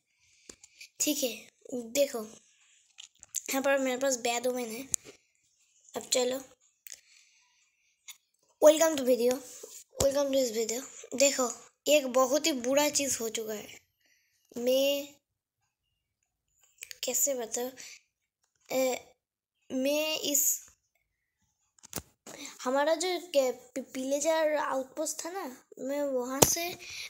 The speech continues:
उ-, उ-, उसको मे-, न-, नेदर में लिंक कर ला-, क-, कर रहा था,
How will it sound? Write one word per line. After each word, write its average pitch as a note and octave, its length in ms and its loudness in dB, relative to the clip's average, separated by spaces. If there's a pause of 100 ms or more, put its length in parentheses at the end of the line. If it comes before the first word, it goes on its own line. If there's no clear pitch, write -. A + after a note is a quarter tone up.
उ-, G#4+ 40 -2
उ-, - 880 -12
उसको C#4+ 580 0
मे-, A#3+ 460 -4 (180)
न-, A#3+ 540 -10 (400)
नेदर B3+ 520 0
में D#4 160 2
लिंक C#4 360 -4
कर A#3+ 160 2
ला-, A3+ 360 -4
क-, A#3 400 -8
कर A#3+ 140 0
रहा A3 180 -4
था, - 280 -12